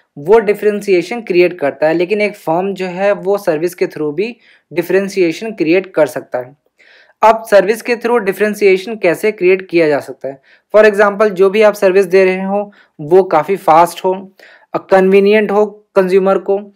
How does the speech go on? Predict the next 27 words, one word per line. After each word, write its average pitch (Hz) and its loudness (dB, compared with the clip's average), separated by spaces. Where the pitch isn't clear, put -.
और 226 4
जो 180 4
डिलीवरी 196 2
है 233 -4
वो 180 -2
भी 208 -6
केयरफुली 180 0
हो, 127 -6
तो 233 2
सर्विस 202 2
डिफरेंशिएशन 196 -2
इस 175 -4
तरीके 170 -2
से 226 -8
हो 160 -4
सकता 131 -10
है। 120 -20
यहाँ 202 4
पे 247 0
मैंने 240 0
एक 247 -6
खूबसूरत 214 2
सा 226 2
एग्जांपल 202 4
आपको 202 2
दिया 170 2
है। 208 -6